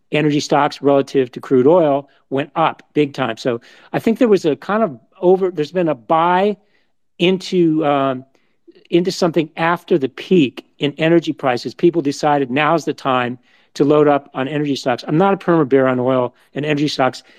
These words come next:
Eighteen months ago, these things were screaming buy. Nobody wanted to touch them with a ten-foot pole. Now, big institutions, um, the latest, uh, B of A survey, second largest overweight position.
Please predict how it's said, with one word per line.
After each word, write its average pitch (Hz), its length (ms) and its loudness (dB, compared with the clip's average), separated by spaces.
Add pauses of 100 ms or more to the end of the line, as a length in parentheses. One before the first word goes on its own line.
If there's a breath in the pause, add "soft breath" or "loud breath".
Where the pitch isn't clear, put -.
Eighteen 202 340 2
months 185 180 0
ago, 156 180 0
these 139 140 -2
things 156 180 -4
were 139 140 0
screaming 160 400 -2
buy. 143 320 0 (220 soft breath)
Nobody 165 260 2
wanted 156 260 0
to 135 60 -10
touch 143 220 -6
them 147 100 -8
with 127 100 -2
a 123 40 -6
ten-foot 139 420 -6
pole. 123 320 0 (280 soft breath)
Now, 180 420 2 (300 soft breath)
big 165 180 2
institutions, 156 680 -4
um, 147 200 -4
the 147 160 -4
latest, 180 480 2
uh, 139 260 -2
B 156 200 0
of 151 100 0
A 165 320 2 (160 soft breath)
survey, 202 680 2
second 175 360 -4
largest 156 520 -4
overweight 143 480 0
position. 117 480 -8